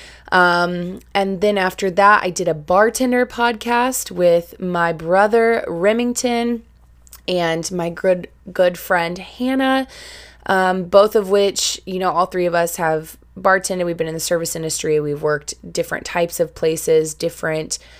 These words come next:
um, years of experience.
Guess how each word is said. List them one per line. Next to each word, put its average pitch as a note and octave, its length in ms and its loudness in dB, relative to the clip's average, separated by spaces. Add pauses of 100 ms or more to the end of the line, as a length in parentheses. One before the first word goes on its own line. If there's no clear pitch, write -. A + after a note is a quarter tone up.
(240)
um, D#3 880 -4
years E3+ 800 -2 (120)
of D#3+ 760 0
experience. A#3+ 920 -2